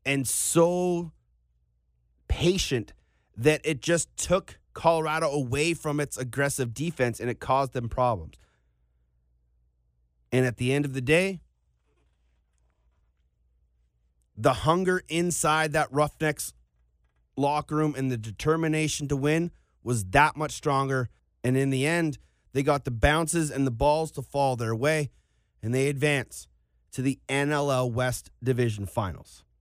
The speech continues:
In those finals, they will play the Saskatchewan Rush, the evil Rush, their Prairie Brethren, team that they used to own for many a year when the Rush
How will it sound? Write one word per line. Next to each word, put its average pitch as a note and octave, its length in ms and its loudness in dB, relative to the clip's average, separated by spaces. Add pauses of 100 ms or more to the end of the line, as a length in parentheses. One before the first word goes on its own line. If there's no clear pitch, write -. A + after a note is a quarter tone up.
(420)
In G#3+ 220 2
those G3+ 200 4
finals, G3 440 0
they F3+ 140 0
will G3 140 0
play F#3 480 0 (1800)
the G2 100 -6
Saskatchewan D3+ 1040 -2
Rush, G2+ 360 -6
the C#3 240 -4
evil G3 560 0 (160)
Rush, A#2+ 540 -4 (1120)
their C3 140 0
Prairie F#3 500 0
Brethren, D3 640 -4 (100)
team F#3 300 0
that F3 180 0 (400)
they D#3+ 100 0
used F#3 340 0
to F3+ 180 2
own F3 400 2
for E3 260 -4
many F3+ 480 2
a F#3 60 2
year E3+ 500 0
when D#3 180 -2
the D3+ 80 -2
Rush E3 420 -2